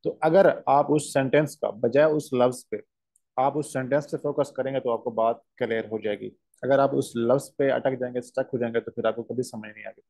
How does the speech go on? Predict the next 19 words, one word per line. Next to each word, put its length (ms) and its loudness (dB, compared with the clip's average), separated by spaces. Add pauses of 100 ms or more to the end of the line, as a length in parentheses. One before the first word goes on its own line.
(720)
और 100 4
आपने 180 2
वहाँ 160 2
पे 80 4
टाइम 280 -2
waste 260 0
नहीं 100 -10
करना 240 -4
होता। 180 -2
तो 120 -8
इसलिए 320 2
आपने 340 4
कभी 220 2
मुश्किल 440 -2
लफ्जों 180 0
से 120 -10
परेशान 420 -2
नहीं 140 -12
होना। 180 -12